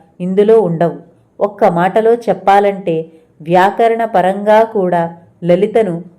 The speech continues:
ఉత్కృష్టమైన స్తోత్రంగా పేర్కొంటారు. లలితా సహస్రంలో బండాసుర వధ చాలా ప్రముఖంగా వినిపిస్తుంది.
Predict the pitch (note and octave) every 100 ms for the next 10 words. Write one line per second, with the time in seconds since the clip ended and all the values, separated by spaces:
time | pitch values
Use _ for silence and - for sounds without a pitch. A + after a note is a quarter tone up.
0 | _ F#3+ F#3+ - A#3 A3 - G3 G3 F#3+
1 | F3+ F#3 F3+ F#3+ F#3 G3+ G3+ A3 E4+ F#4+
2 | - _ G3 F3+ F#3 E3 D#3+ C#3+ C3+ -
3 | _ _ - E3 E3+ F#3 B3+ B3+ B3 B3
4 | - A#3 A#3 G#3+ E3 E3+ - _ - C#3
5 | E3+ F#3 A3+ B3 C4+ B3 F#3 F3 G3+ D#3+
6 | - _ - F3+ F3+ G#3 A#3+ G3 F3 F#3+
7 | G#3 G#3 B3+ C4 F#3+ F3+ F3 - E3+ C#3+
8 | C3+